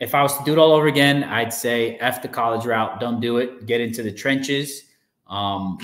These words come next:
learn in the field like I did anyway.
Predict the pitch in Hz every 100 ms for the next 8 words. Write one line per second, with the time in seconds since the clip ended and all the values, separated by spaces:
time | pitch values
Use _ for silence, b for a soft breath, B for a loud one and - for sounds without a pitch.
0 | 101 127 131 131 120 117 123 113 - 120
1 | 131 147 - 101 113 110 104 104 120 -
2 | 117 131 143 160 214 233